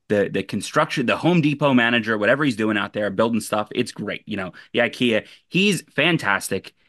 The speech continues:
He's, he's in the situation where Nami would go to tribal council. There's presumably two more rounds of play left before a Mergatory situation.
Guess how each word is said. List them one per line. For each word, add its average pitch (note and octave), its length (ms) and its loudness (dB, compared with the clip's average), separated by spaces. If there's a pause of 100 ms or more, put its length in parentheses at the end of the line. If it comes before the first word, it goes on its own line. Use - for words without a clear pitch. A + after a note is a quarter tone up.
He's, G2+ 300 -2
he's A2 320 -2 (400)
in F#3+ 140 6
the F3+ 80 4
situation F#3 640 2
where C3+ 120 4
Nami B2 400 6
would A2+ 180 -2
go A2+ 140 2
to G#2+ 60 -2
tribal F#2+ 280 -4
council. F2+ 380 -4
There's A2+ 280 2 (220)
presumably C3+ 840 4 (100)
two - 180 2
more C3 180 4
rounds F#2+ 520 -2 (380)
of A2 180 2
play A2+ 260 2
left G2 280 0
before G#2 320 -2
a F#2+ 40 2
Mergatory G2 480 0
situation. G2 640 -6